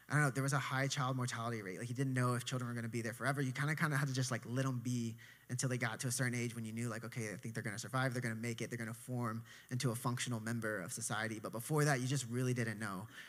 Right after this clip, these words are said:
right? And so he puts a child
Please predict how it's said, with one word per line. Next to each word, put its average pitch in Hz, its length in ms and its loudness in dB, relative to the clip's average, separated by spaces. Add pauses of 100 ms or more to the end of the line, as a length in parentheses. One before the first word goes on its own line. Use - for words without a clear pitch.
(220)
right? 123 280 6 (480)
And 131 180 6
so 123 500 8
he 131 100 2
puts 170 220 6
a 156 40 4
child 123 600 6